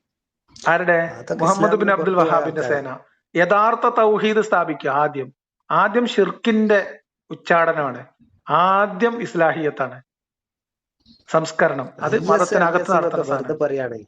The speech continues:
Speaker 1: എങ്ങനെ?
Speaker 2: അതൊക്കെ ഐ എസ് എന്നൊക്കെ പറഞ്ഞ് വെറുതെ പറഞ്ഞുണ്ടാക്കുക.
Speaker 1: അതെ,
Speaker 2: അമേരിക്കൻ
Speaker 1: അതെ,
Speaker 2: ആൾക്കാര്.
Speaker 1: വെറുതെ പറഞ്ഞുണ്ടാക്കുക. സൗദി അറേബ്യക്കും
Speaker 2: ഒരു
Speaker 1: യു എക്കും
Speaker 2: രാജ്യത്തിനെ
Speaker 1: ഒന്നും
Speaker 2: ആക്രമിക്കാൻ പറ്റിയ
Speaker 1: മനസ്സിലായിട്ടില്ല ഇത്.
Speaker 2: ടൂൾസാണ്.
Speaker 1: എങ്ങനെ?
Speaker 2: ഏ?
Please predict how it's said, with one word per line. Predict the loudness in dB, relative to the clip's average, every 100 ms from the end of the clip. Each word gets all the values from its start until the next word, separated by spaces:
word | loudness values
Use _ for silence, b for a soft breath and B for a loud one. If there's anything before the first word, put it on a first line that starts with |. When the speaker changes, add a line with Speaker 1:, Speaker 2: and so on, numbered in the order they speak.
| _
Speaker 1:
എങ്ങനെ? | 0 0 0 -8 _ _ _ _ _ _ -14
Speaker 2:
അതൊക്കെ | -4 -4 -4 -4
ഐ | -2 0 0
എസ് | 0 0
എന്നൊക്കെ | 0 0
പറഞ്ഞ് | 0 2 2
വെറുതെ | 2 0 0 -2 -2 -6 _ _
പറഞ്ഞുണ്ടാക്കുക. | -4 -2 -4 -2 -2 0
Speaker 1:
അതെ, | 2 2
Speaker 2:
അമേരിക്കൻ | 2 2 0
Speaker 1:
അതെ, | -2
Speaker 2:
ആൾക്കാര്. | -4
Speaker 1:
വെറുതെ | -6 -2 0
പറഞ്ഞുണ്ടാക്കുക. | 0 0 -2 -6 -4
സൗദി | -2 0 2 2
അറേബ്യക്കും | 2 2 0 -2 -4
Speaker 2:
ഒരു | -6 B B 0
Speaker 1:
യു | 2
എക്കും | 4
Speaker 2:
രാജ്യത്തിനെ | 2 0 -2
Speaker 1:
ഒന്നും | -2
Speaker 2:
ആക്രമിക്കാൻ | -2 -2 0 2
പറ്റിയ | 2
Speaker 1:
മനസ്സിലായിട്ടില്ല | 0 0 0 0 0
ഇത്. | 0
Speaker 2:
ടൂൾസാണ്. | -2 -4 -10 _ _ _ _
Speaker 1:
എങ്ങനെ? | 0 0 -2 -8 _ _ _ _
Speaker 2:
ഏ? | -8 -6